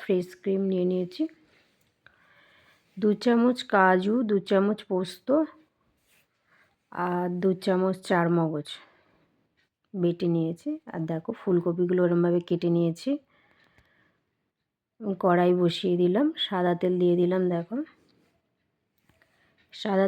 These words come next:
তেলে এবার ফুলকপিগুলোকে আমি ভেজে নেব লাল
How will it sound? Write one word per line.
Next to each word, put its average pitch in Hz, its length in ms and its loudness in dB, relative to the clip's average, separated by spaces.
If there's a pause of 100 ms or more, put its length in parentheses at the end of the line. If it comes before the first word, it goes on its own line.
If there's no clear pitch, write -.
তেলে 202 260 2
এবার 196 180 4 (200)
ফুলকপিগুলোকে 190 960 2
আমি 240 120 2 (180)
ভেজে 170 360 2
নেব 175 140 0 (1300)
লাল 185 280 2